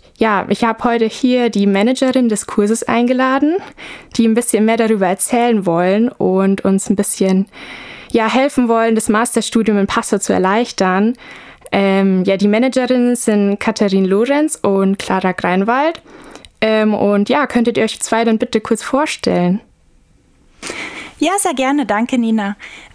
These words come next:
Speaker 2: Ähm, ich bin die Katrin, ich bin Doktorandin und wissenschaftliche Mitarbeiterin am Lehrstuhl von Professor Otto, Management Science,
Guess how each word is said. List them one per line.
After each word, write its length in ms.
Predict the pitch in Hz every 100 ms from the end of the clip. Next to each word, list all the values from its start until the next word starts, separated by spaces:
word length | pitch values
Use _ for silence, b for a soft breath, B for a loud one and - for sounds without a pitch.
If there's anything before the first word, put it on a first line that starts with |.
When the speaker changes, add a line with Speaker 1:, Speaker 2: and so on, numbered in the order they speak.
| -
Speaker 2:
Ähm, 300 | 214 214 214
ich 140 | 269 -
bin 140 | 247
die 80 | 202
Katrin, 600 | 311 381 - 349 339 339
ich 380 | - 240 - -
bin 220 | 214 214
Doktorandin 680 | 214 214 220 269 349 330 311
und 160 | 247 -
wissenschaftliche 600 | 233 226 220 202 208 233
Mitarbeiterin 960 | 277 294 233 220 220 - 226 220 220 -
am 360 | - 196 196 202
Lehrstuhl 580 | 208 214 208 - 202
von 320 | 196 - 180 190
Professor 480 | 196 - 190 -
Otto, 380 | - - 311 277
Management 480 | 226 214 208 196 190
Science, 560 | - 233 254 262 269